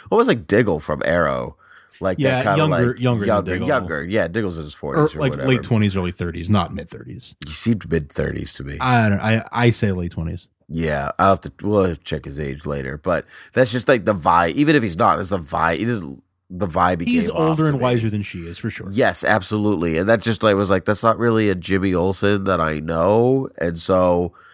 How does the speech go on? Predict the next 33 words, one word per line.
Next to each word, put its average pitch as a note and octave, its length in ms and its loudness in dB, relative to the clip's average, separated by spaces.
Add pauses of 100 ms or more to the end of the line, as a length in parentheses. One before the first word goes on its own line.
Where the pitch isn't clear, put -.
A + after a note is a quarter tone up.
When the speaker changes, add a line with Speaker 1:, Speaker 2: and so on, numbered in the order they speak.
(200)
Speaker 1:
just, C#3 220 -6
f-, - 360 -18
again, D#2+ 400 -2
fine. F2 880 -4 (520)
But F2 420 0 (300)
how F#2 180 2
much G#2 200 0
of G#2+ 60 -2
the G#2 60 -4
character G2+ 280 0
you F#2 60 -4
change F#2+ 240 -4
before E2+ 180 -6
it's E2 80 -4
not F2 120 -2
the D#2 60 -10
character F#2 580 0
Speaker 2:
So, D#2+ 300 0
Speaker 1:
anymore? C2+ 580 2
Speaker 2:
uh, G#3+ 560 -4
I C#4 220 -4
don't, D4 260 -6
okay, C3+ 320 0
so - 180 -4
Speaker 1:
'Cause F3 80 0
you G3 80 0
Speaker 2:
here's G3+ 120 -2
Speaker 1:
can C3+ 40 -12
call B2 260 0
anybody A2 320 0
by F#2 200 0
a F2 80 0
name, F#2 560 -2